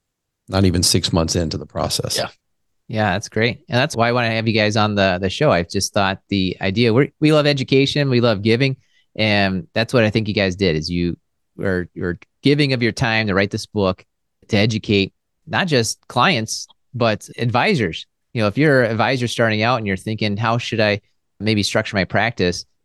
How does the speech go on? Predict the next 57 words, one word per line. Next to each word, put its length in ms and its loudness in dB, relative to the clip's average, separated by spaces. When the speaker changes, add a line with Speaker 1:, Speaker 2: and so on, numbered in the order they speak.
Speaker 3:
Uh, 200 0
going 320 0
through 320 2
and 260 -2
maybe 240 -2
thinking 260 -4
on 160 -2
your 140 0
own, 140 4
like, 160 -2
"What 180 -4
type 160 0
of 80 0
minimum 280 -2
standard 340 -2
should 140 -6
I 120 -2
have? 340 -2
And 120 -4
how 400 -2
should 220 0
I 80 4
answer 260 -2
these 160 -2
questions 680 -4
that 140 0
people 240 -2
should 180 -2
be 100 0
bringing 480 -2
to 100 -2
me 180 2
on 160 0
there?" 240 -2
And 120 -2
of 60 -4
course, 160 2
speaking 240 0
about 120 0
education 540 -2
and, 180 0
and 140 -2
giving, 420 2
we 140 2
love 160 2
giving 200 -2
away 140 -2
books, 420 0
uh, 40 0
on 300 2
our 140 0
podcast. 680 0
So 240 0
the 100 2
first 260 0
three 160 0
people 420 0